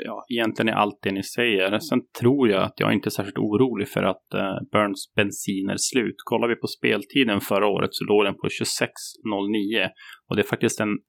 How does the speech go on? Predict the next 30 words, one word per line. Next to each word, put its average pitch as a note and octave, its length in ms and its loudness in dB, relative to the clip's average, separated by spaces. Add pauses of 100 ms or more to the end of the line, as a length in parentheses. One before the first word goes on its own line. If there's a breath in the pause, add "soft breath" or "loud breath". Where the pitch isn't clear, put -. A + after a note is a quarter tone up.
(140)
högsta - 360 -4
siffran G#2+ 400 0
han G2 100 -2
haft - 220 -2 (120)
under G#2+ 380 2
sin F#2+ 360 -4
karriär. G#2 520 -2 (680 loud breath)
Men G2+ 320 4
med G#2 80 0
det A2 120 2
sagt, - 320 -2
nu A#2+ 80 2
spelar A#2 260 2
han G#2+ 100 0
ju G2+ 100 0
i G2+ 40 0
en G2+ 340 -2
ny C#3 120 4 (140)
klubb B2+ 240 4 (140)
där, G2+ 260 2 (200)
eh, F#2 580 0 (100)
tränaren G#2 340 0
brukar G2 380 -4
sprida B2+ 420 2
speltiden G2 540 0
lite - 240 -2
mer. B2 300 2 (340 loud breath)
Vad A#2+ 160 2
tror C3 180 2
du, D#3+ 200 4